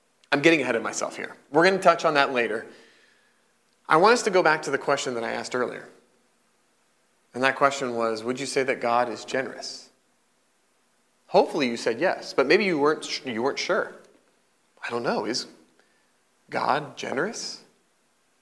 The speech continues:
What is, what does God's generosity look like? I think there are three big aspects of God's generosity that we can see on display. We see on display now, and we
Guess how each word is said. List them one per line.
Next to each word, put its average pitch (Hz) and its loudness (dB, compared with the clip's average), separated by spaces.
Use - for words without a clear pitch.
What 120 2
is, 143 -4
what - -14
does 110 -8
God's 117 -4
generosity 131 -6
look 127 -8
like? - -18
I - -8
think 143 -2
there 120 4
are 113 0
three 131 -4
big 117 -4
aspects - -8
of 110 -10
God's 110 -6
generosity 104 -6
that 101 -4
we 107 -12
can 104 -20
see 107 -6
on 104 -8
display. 107 -6
We 107 -8
see 117 -2
on 110 0
display 107 -6
now, 110 -4
and 110 -8
we 110 -8